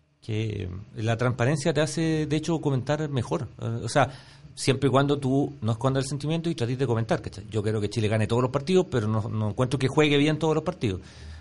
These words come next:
Quiero que Curicó gane la Libertadores, pero no la va a ganar, ¿cachai?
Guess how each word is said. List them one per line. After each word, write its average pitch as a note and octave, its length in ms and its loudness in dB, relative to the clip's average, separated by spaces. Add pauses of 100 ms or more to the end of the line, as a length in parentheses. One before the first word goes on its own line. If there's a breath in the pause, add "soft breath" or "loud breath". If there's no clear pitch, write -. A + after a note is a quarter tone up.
(100)
Quiero A2+ 180 -2
que G2+ 80 -4
Curicó G#2 320 0
gane C#3 160 2
la B2+ 80 0
Libertadores, C3+ 520 4
pero C#3 180 6
no B2+ 80 4
la A#2+ 120 4
va G#2+ 80 4
a - 20 2 (100)
ganar, B3 220 4
¿cachai? D3 360 0